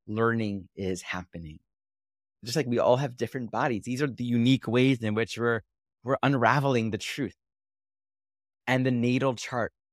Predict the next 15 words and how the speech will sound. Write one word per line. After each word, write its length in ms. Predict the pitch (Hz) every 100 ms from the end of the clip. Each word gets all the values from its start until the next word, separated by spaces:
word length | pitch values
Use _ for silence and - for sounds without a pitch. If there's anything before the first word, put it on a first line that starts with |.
| _
brilliantly 800 | 110 107 135 151 135 117 - 107
and 160 | 98 92
beautifully 360 | 104 98 -
reflects 420 | 92 92 90 - -
that. 160 | 82 - _ _ _ _ _ _ _ _ _
And 200 | 113 113 - -
I, 160 | 120 -
I 40 |
think 220 | 110 135
it's 140 | 135 -
one 140 | 120
of 60 | 120
those 240 | 104 -
things 440 | - 151 139 117 101
where 320 | 101 98